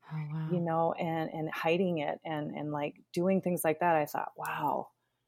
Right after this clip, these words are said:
Speaker 2: this is something more to look into."
Speaker 1: Yeah.
Speaker 2: So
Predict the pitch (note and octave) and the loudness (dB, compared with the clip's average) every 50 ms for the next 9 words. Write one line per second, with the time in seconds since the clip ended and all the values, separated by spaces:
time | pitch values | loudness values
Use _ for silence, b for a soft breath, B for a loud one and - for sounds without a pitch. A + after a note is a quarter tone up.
0 | _ _ _ _ _ _ _ _ _ _ - F3 F3 F3 - - E3+ E3+ D#3+ - | _ _ _ _ _ _ _ _ _ _ 2 2 4 4 4 4 4 4 4 4
1 | - D#3 D#3 - - D3 - D#3 - - D3+ - - - - - - - - - | 2 2 0 0 0 0 0 2 2 2 2 2 2 0 -2 -2 -4 -4 -4 -2
2 | - - - - - _ _ _ _ _ _ _ - D#3 D3+ D3 D3 E3 D#3+ D3 | -2 -2 -2 -2 -6 _ _ _ _ _ _ _ -8 -4 -2 4 8 8 8 8
3 | C#3+ C#3 | 8 4